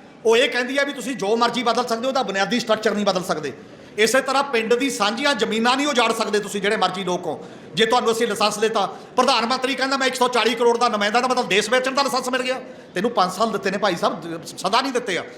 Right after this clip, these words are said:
ਐਵੇਂ ਸਾਡਾ ਚੀਫ ਮਿਨਿਸਟਰ ਕਹਿੰਦਾ ਮੈਂ ਤਿੰਨ ਕਰੋੜ ਦਾ ਨੁਮਾਇੰਦਾ, ਤੇ ਤਿੰਨ ਕਰੋੜ ਦਾ ਨੁਮਾਇੰਦਾ ਸ-, ਲੋਕਾਂ ਦੇ ਸਿਰ 'ਚ ਗਲੀਆਂ ਕਰਨ ਲਈ ਨਹੀਂ ਵੀ ਸਭ ਕੁਝ ਬਦਲ ਦੋਗੇ। ਉਹ ਇਹ ਹੈ ਕਿ ਤੈਨੂੰ ਦਿੱਤਾ ਕਿ ਚੱਜ ਨਾਲ ਚਲਾਏਂਗਾ ਤਾਂ ਠੀਕ ਹੈ, ਨਹੀਂ ਇਹ ਤੋਂ ਬਾਅਦ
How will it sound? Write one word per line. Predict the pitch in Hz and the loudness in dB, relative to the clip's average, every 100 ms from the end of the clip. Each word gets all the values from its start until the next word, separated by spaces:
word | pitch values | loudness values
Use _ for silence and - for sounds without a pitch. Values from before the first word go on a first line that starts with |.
| - - - | -20 -10 -2
ਐਵੇਂ | 240 277 | 2 2
ਸਾਡਾ | 269 269 | 2 0
ਚੀਫ | 277 277 | -2 -2
ਮਿਨਿਸਟਰ | 269 262 254 | 0 0 0
ਕਹਿੰਦਾ | 262 269 | 0 0
ਮੈਂ | 254 | -2
ਤਿੰਨ | 254 262 269 | -2 -2 0
ਕਰੋੜ | 254 247 | 2 2
ਦਾ | 247 | 2
ਨੁਮਾਇੰਦਾ, | 226 202 190 147 - - - - - - - - - - - | 2 0 -2 -6 -10 -18 -20 -20 -20 -20 -20 -20 -20 -20 -10
ਤੇ | 175 | 0
ਤਿੰਨ | 214 226 | 0 4
ਕਰੋੜ | 240 240 | 2 4
ਦਾ | 262 | 2
ਨੁਮਾਇੰਦਾ | 233 233 254 | 2 2 2
ਸ-, | 254 | 0
ਲੋਕਾਂ | 196 202 240 | -2 -2 0
ਦੇ | 247 | 2
ਸਿਰ | 226 | 0
'ਚ | 233 | 0
ਗਲੀਆਂ | 226 233 247 | 0 2 2
ਕਰਨ | 233 233 | 0 0
ਲਈ | 247 | 0
ਨਹੀਂ | 262 | 0
ਵੀ | 294 | -2
ਸਭ | 233 254 | -2 -2
ਕੁਝ | 247 | 0
ਬਦਲ | 220 208 | 2 2
ਦੋਗੇ। | 196 175 151 - - - - - | 0 -4 -6 -8 -18 -20 -20 -4
ਉਹ | 196 208 | 2 4
ਇਹ | 262 | 4
ਹੈ | 254 | 2
ਕਿ | 269 | -2
ਤੈਨੂੰ | 254 254 247 | -2 -2 -4
ਦਿੱਤਾ | 185 208 254 | -6 -2 -2
ਕਿ | 254 | 0
ਚੱਜ | 226 220 | 0 0
ਨਾਲ | 240 240 | 0 0
ਚਲਾਏਂਗਾ | 220 226 240 | 2 2 2
ਤਾਂ | 240 | 0
ਠੀਕ | 226 226 277 | -2 -4 -2
ਹੈ, | |
ਨਹੀਂ | 262 | -2
ਇਹ | 233 | 0
ਤੋਂ | |
ਬਾਅਦ | 240 | 0